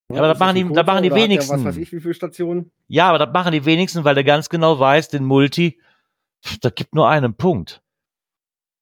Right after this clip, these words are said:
Speaker 1: Und unter Umständen muss ich ja trotzdem Umweg laufen,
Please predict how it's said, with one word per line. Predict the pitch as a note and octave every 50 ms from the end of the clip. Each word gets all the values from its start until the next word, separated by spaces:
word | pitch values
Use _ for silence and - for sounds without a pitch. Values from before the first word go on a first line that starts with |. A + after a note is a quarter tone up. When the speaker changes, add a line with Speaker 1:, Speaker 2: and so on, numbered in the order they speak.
| _ _ _ _ -
Speaker 1:
Und | - C3 C#3
unter | C#3+ C#3 A#2 C#3
Umständen | C3 C#3 D3+ C3 - D#3+ D#3 D#3
muss | E3 F3 D3
ich | D3
ja | E3+ D3
trotzdem | - - F3+ G#3 - - - E3 D3 C3+
Umweg | F#2+ C#3+ C#3 C3 G2+ G2 B2 A#2+ - G#2+
laufen, | G#2 G#2+ G#2 G#2+ A2+ - - G#2+ F#2 -